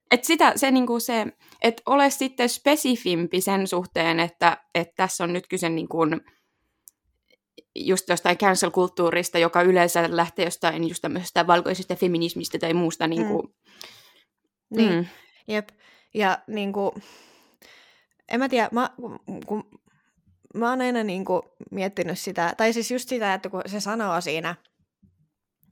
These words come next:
Speaker 2: siinä just tästä niinku, ää, tai kun se,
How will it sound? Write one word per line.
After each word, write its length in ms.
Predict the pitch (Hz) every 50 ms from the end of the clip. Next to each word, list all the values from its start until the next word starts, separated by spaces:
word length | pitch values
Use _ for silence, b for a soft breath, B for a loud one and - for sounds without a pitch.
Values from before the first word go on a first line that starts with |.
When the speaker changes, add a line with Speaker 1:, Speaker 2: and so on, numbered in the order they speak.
| _ -
Speaker 2:
siinä 320 | 185 185 165 170 175 175
just 180 | 170 180 185 -
tästä 240 | - 175 - - 180
niinku, 280 | 170 160 - 170 165 - - _
ää, 520 | - 170 170 170 170 165 160 156 156 - - -
tai 120 | 185 180
kun 100 | 202 196 - 190 175
se, 400 | 202 220 202 196 - - -